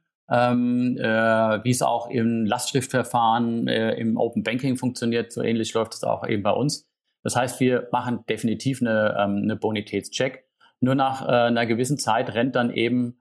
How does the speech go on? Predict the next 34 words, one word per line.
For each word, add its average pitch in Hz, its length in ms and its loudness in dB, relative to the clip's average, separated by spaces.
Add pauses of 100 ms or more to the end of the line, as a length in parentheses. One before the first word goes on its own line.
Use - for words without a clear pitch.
(200)
ähm, 117 320 2
unsere 123 280 0
Akzeptanzquote 120 920 -2
von 113 260 0
sechzig 117 380 -6
Prozent, 127 680 0
ähm, 110 420 0
auch 117 220 -2
mal 113 260 2
auf 113 380 -2
achtzig 117 320 -4
oder 104 140 2
neunzig 139 360 0
Prozent 113 480 -2 (320)
im 143 180 0
Vergleich 123 640 0
zu 120 560 2
den 110 120 0
ein 110 180 0
oder 107 140 0
anderen 104 220 0
Wettbewerbern, 107 580 0
die, 110 360 -2
äh, 127 220 -2
zwischen 110 560 -2
dreißig 101 400 -2
und 107 140 -4
vierzig - 300 -6
Prozent 110 360 -2
Akzeptanz 110 560 -4
da 123 140 0
haben. 98 240 -2
Und 110 260 -10 (600)
unsere 135 560 0